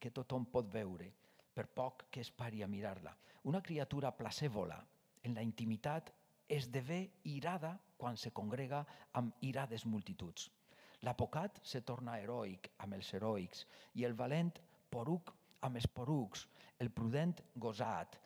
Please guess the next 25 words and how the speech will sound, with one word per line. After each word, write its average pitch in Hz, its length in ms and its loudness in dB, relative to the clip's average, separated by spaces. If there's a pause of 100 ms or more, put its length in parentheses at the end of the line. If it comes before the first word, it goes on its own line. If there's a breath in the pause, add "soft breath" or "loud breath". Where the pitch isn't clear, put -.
(180 loud breath)
i 135 80 -2
l'atrevit 123 520 0 (140)
cautelós. 110 680 -2 (360 loud breath)
Sembla 135 380 2 (180 loud breath)
que 110 120 -6
cadascú 120 520 2
abdiqui 113 500 0 (320 loud breath)
poc - 340 2 (200)
o 131 100 2
molt 123 500 -2
de 127 120 -2
la 104 80 -4
seua 110 380 -2
ànima 104 320 4 (260 loud breath)
per 120 200 -2
proclamar-ne 120 640 0 (300 loud breath)
una 131 160 6
de 110 120 2
nova, 107 260 6 (260 loud breath)
que 120 180 -4
és - 140 -4 (240 loud breath)
l'ànima 131 640 2
de 101 100 -2
tots - 280 -2
plegats». - 540 -6